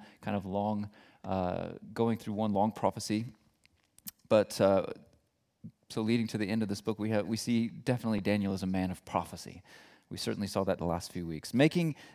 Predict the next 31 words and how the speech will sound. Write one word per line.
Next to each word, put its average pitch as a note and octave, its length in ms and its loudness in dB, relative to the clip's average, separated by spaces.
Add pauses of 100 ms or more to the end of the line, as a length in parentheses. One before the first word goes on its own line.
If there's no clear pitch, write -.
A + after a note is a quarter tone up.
(120)
Daniel, C3+ 720 6
uh, - 60 -8 (340)
this C#3 180 2
kind D#3 200 4
of B2+ 60 2
vessel A#2 680 4
to - 120 -4
reveal C3+ 400 4
great C#3 360 6 (260)
truths C#3 800 2
about B2 340 6
what A#2+ 160 2
was A#2+ 140 -2
to - 100 -6
come. G#2 240 2
God B2 260 0 (440)
kind C3+ 140 2
of A#2 100 -2
puts E3+ 240 2
this B2 340 0
on A2 260 4
him. F2+ 220 0
He F#2 60 -2
makes G#2+ 280 0
him F#2+ 260 0
this G2 200 -4
man F#2 220 -2
of F2+ 100 -8
prophecy. F#2+ 420 -2
And G#2 100 2
so D3 360 4